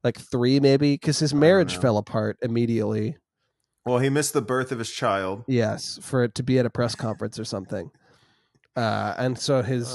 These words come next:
Speaker 1: he
Speaker 2: Uh.
Speaker 1: immediately got a divorce, like, day three of being the press secretary.
Speaker 2: He wa-, was he even the press secretary? I thought he was something else.
Speaker 1: Yeah, he was press secretary.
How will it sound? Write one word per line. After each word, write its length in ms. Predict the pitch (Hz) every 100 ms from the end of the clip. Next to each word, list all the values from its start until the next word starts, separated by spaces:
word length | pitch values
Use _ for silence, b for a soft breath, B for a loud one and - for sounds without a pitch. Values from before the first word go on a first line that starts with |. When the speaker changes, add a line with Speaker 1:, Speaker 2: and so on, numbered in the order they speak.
| 123 143
Speaker 1:
he 80 | 135
Speaker 2:
Uh. 40 |
Speaker 1:
immediately 320 | 143 202 196
got 160 | 156 135
a 40 |
divorce, 580 | 135 117 117 107 113 -
like, 220 | 107 -
day 160 | 120 113
three 520 | - 123 123 110 113
of 260 | 107 117 -
being 260 | 117 110
the 80 | 110
press 220 | - 107
secretary. 760 | - 113 104 101 101 85 76 123 _ _ _ _ _ _ _ _ _ _ _ -
Speaker 2:
He 60 |
wa-, 100 | 151 -
was 220 | 123 131
he 80 | 175
even 160 | 170 165
the 60 |
press 240 | 135 135 165
secretary? 520 | 180 - 175 - -
I 20 | 143
thought 160 | 131
he 60 | 120
was 100 | 107
something 260 | 110 95
else. 380 | 98 82 - - _ _ _ _ -
Speaker 1:
Yeah, 80 | 160
he 60 |
was 120 | 147
press 200 | - 123
secretary. 480 | - 117 - 90 120